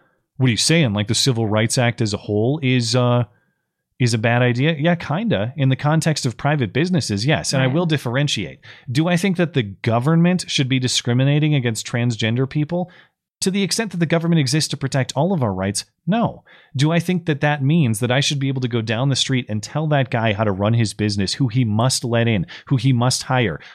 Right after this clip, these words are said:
Speaker 1: who he can't kick out?
Speaker 2: Yeah.
Speaker 1: Whether it's a church or the neighborhood bar? No, I don't, because it's not my property, and we have to
Speaker 2: Yeah.
Speaker 1: respect private property rights.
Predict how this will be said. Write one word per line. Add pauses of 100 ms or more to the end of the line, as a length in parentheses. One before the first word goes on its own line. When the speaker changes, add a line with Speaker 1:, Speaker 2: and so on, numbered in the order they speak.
Speaker 1:
who
he
can't
kick
out? (400)
Speaker 2:
Yeah. (100)
Speaker 1:
Whether
it's
a
church
or
the
neighborhood
bar?
No,
I
don't,
because
it's
not
my
property,
and
we
have
to
Speaker 2:
Yeah.
Speaker 1:
respect
private
property
rights.